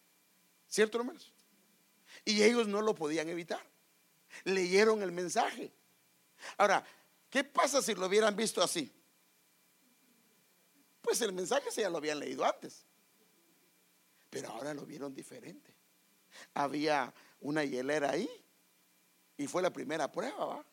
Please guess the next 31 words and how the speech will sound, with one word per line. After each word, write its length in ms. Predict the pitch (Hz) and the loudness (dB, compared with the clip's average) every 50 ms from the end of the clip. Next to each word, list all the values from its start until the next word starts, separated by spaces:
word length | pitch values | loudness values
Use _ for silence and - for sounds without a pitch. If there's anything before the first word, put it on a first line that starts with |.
| _ _ _ _ _ _ _ _ _ _ _ _ _ _ _ _ _ | _ _ _ _ _ _ _ _ _ _ _ _ _ _ _ _ _
Y 60 | - | -20
fue 180 | 135 - - 147 | -12 -6 -4 -4
a 40 | 139 | -2
traer 240 | - 151 143 151 151 | 0 0 0 0 0
su 100 | - 147 | -2 -4
agüita, 380 | 123 127 151 208 - - - | -4 -4 -6 -6 -6 -6 -6
¿va? 180 | - - - - _ _ _ _ _ _ _ _ _ _ _ _ _ _ _ _ _ | -8 -8 -12 -16 _ _ _ _ _ _ _ _ _ _ _ _ _ _ _ _ _
Y 80 | - 151 | -8 -8
así 260 | 143 143 - - - 165 | -6 -6 -8 -10 -10 -10
estaba 580 | - - - - - _ - - 131 139 135 | -10 -12 -14 -14 -16 _ -12 -8 -6 -6 -6
briosa 480 | 123 117 117 131 143 147 135 - - 135 | -6 -8 -8 -8 -8 -8 -8 -8 -10 -10
la 100 | 120 117 | -10 -10
cervecita, 480 | - 127 117 107 113 - 135 131 - | -10 -10 -10 -10 -12 -12 -12 -12 -12
así, 140 | 131 123 131 | -12 -12 -12
mire, 240 | - 180 180 - - _ _ _ _ _ _ _ _ _ - | -12 -12 -14 -16 -18 _ _ _ _ _ _ _ _ _ -8
ahí 220 | - 143 151 160 | -4 -2 -2 -2
en 100 | 151 143 | 0 -2
medio 240 | 156 156 160 151 147 | -2 -2 0 -2 -2
del 240 | 131 113 - - - | -4 -6 -10 -12 -10
hielo. 340 | 143 160 160 - - - - _ _ _ _ _ _ _ _ _ _ _ _ _ _ _ _ _ _ _ _ _ _ _ _ _ _ _ _ _ _ _ _ _ _ _ _ _ _ _ _ _ _ _ _ _ _ _ _ _ _ _ _ _ | -8 -6 -6 -6 -8 -10 -16 _ _ _ _ _ _ _ _ _ _ _ _ _ _ _ _ _ _ _ _ _ _ _ _ _ _ _ _ _ _ _ _ _ _ _ _ _ _ _ _ _ _ _ _ _ _ _ _ _ _ _ _ _
Y 80 | - - | -16 -10
tuvo 260 | - - 170 170 170 | -4 -2 0 0 0
que 140 | - 160 156 | -2 -2 -4
meterla, 420 | 151 147 - - 147 139 135 123 | -4 -4 -4 -4 -4 -2 -4 -6
porque 220 | 120 - - - - | -8 -12 -20 -20 -12
tuvo 200 | - - - 554 | -8 -6 -6 -6
que 120 | - - | -6 -10
meter 260 | - - - - - | -10 -10 -10 -12 -12
la 100 | - - | -12 -12
mano 300 | - - 127 120 - 131 | -14 -14 -14 -14 -14 -12
ahí. 160 | 127 - - | -12 -12 -12